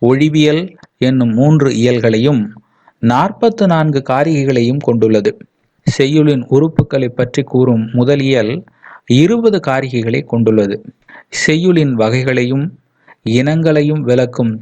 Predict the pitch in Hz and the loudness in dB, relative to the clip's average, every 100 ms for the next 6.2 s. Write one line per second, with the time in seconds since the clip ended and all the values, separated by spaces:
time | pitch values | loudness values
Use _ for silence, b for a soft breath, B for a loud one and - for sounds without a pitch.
0 | - 123 151 127 135 127 110 196 b b | -4 0 0 2 0 0 -4 -12 b b
1 | b _ - 131 175 208 202 180 151 123 | b _ -2 0 2 2 4 2 0 0
2 | 131 139 123 117 127 120 110 110 104 104 | -2 -2 -2 -2 -4 -4 -2 0 0 -2
3 | - - _ _ _ 120 120 127 147 185 | -6 -16 _ _ _ 0 0 2 2 0
4 | 131 139 151 151 151 151 151 - 143 156 | 0 0 0 0 0 0 -2 -2 0 0
5 | 151 143 139 139 131 120 120 117 117 123 | -2 -2 -2 -2 -4 -4 -2 -2 0 0
6 | 107 110 | -2 -6